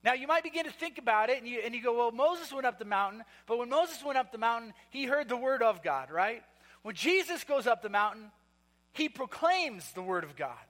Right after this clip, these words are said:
The, the fact that he goes up the mountain and he begins to speak to the disciples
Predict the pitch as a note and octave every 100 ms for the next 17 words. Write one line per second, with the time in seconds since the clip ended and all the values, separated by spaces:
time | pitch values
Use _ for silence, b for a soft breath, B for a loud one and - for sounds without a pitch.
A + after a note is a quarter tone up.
0 | _ _ _ _ _ _ _ b b b
1 | b b b b _ A#3+ F#3 A3+ - D#4+
2 | F4+ - C4+ - E4+ F#4 F4 D4+ - C4
3 | D4 C#4+ B3 A3 D#4+ D#4 D4 C#4 G#3+ -
4 | - E4 D#4+ D#4+ D4+ A#3+ - C#4 D4+ D4
5 | G#3 G3+